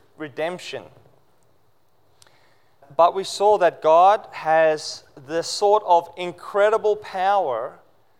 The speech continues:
that can reach into the lives of people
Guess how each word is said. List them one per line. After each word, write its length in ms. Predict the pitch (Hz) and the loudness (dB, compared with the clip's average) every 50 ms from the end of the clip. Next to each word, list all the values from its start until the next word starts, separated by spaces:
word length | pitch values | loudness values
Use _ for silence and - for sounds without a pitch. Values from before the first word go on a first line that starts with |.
| _ _ _ _ _ _ _ _ _ | _ _ _ _ _ _ _ _ _
that 260 | 165 165 165 165 - | 2 2 2 2 -6
can 280 | - 185 170 165 165 156 | -8 -4 -4 -4 -2 -4
reach 480 | 151 156 165 185 202 220 208 - - | -6 -4 -2 -2 -2 -4 -6 -10 -10
into 360 | - 190 185 - - - 185 | -10 -10 -10 -10 -10 -8 -6
the 120 | 165 160 156 | 0 0 0
lives 600 | 147 147 151 156 165 180 190 196 202 208 180 - | 2 4 4 6 6 6 6 4 4 2 -2 -6
of 220 | - 151 156 - _ | -8 -8 -8 -10 _
people 480 | _ 180 185 180 _ _ 127 120 123 139 | _ -16 -16 -16 _ _ -10 -10 -10 -12